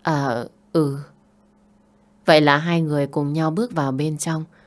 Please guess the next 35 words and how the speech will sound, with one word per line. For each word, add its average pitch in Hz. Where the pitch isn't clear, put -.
Diệp 156
Lan 156
thầm 147
nghĩ, 190
dù 156
sao 196
mẹ 160
của 147
Hữu 156
Nhân 190
cũng 233
chẳng 151
phải 147
là 143
mẹ 139
chồng 143
tương 202
lai 202
của 143
cô, 180
vậy 151
nên 160
cô 185
không 190
cần 139
phải 139
quá 147
căng 208
thẳng, 147
tùy 156
cơ 165
ứng 156
biến 151
là 180
được. 139